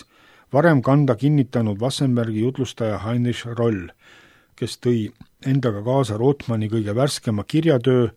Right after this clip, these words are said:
Tunnistus mõlemast sakramendist. Roll aitas Mattisel kohalikud melchioriidid kokku koguda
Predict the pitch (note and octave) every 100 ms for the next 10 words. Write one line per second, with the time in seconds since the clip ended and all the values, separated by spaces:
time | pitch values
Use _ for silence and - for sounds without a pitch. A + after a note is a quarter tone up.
0 | _ _ _ _ A#2+ C#3 C3+ - B2+ A2
1 | A#2 A#2 G#2 G#2 - A2+ - F#2+ F2+ F2
2 | - - _ _ _ _ _ _ _ _
3 | _ _ _ _ - - - D#3 G#3+ E3
4 | D#3 D3+ - D3 F3 D3 B2 A#2 D3+ D3+
5 | C3+ A#2+ A2+ B2 A#2+ A2+ B2 B2+ A2 -
6 | F#3+ D#3+ C#3 D3 B2+ A#2 A#2